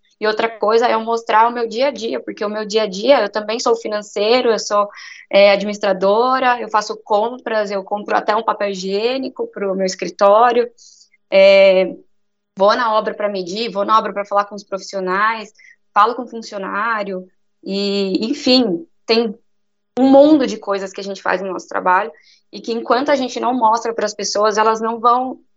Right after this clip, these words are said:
entender e nem valorizar isso, elas só vão falar que é aquilo e pronto. Então, quando a gente mostra na internet o que a gente faz, a tendência é que a gente seja mais valorizada. E isso é pra vários trabalhos, né? Então,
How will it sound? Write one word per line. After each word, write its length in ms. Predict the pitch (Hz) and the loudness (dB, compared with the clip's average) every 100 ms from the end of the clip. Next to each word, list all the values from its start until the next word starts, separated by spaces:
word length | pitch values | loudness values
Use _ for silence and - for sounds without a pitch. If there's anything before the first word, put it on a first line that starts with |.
| _ | _
entender 500 | 226 269 247 233 247 | -2 -2 4 4 4
e 80 | 277 | 0
nem 160 | 269 | 0
valorizar 540 | 285 294 311 359 - - | 0 0 2 0 0 -2
isso, 220 | 240 - | -4 -6
elas 220 | 208 208 | -6 -4
só 120 | 226 | -6
vão 300 | 214 226 262 - | -6 -8 -10 -4
falar 240 | 233 226 | 0 0
que 140 | 233 254 | 0 -2
é 40 | |
aquilo 320 | 254 254 240 | -4 -4 -8
e 40 | 254 | -6
pronto. 440 | - 277 247 226 _ _ _ _ _ | 0 0 0 -10 _ _ _ _ _
Então, 160 | 220 | -2
quando 140 | 226 254 | 0 2
a 20 | |
gente 200 | 285 277 | 0 0
mostra 440 | 233 233 269 254 | 4 4 4 -2
na 80 | 233 | -8
internet 460 | 220 214 214 208 196 | -6 -6 -4 -4 -6
o 20 | |
que 80 | 208 | -8
a 20 | |
gente 180 | 202 - | -8 -4
faz, 360 | 208 226 254 - _ _ _ - | 0 0 0 -8 _ _ _ -6
a 100 | 208 | -4
tendência 380 | 233 226 226 | -2 -2 -6
é 20 | 240 | -6
que 80 | |
a 20 | 233 | -6
gente 120 | 226 | -6
seja 260 | - 226 226 | -6 -4 -4
mais 200 | 226 226 | -8 -6
valorizada. 800 | 226 233 240 240 220 220 175 - _ _ _ _ _ _ _ | -4 -2 -2 0 2 2 -6 -14 _ _ _ _ _ _ _
E 160 | 196 208 | -6 -4
isso 240 | 226 285 | -2 4
é 120 | 247 254 | 4 4
pra 220 | 262 254 | 2 0
vários 640 | 208 214 220 269 247 226 _ _ | 2 2 4 0 -4 -8 _ _
trabalhos, 600 | - 202 190 180 175 170 | -6 -4 -2 -2 -4 -14
né? 140 | 170 190 | -14 -12
Então, 320 | 196 202 190 | -10 -8 -10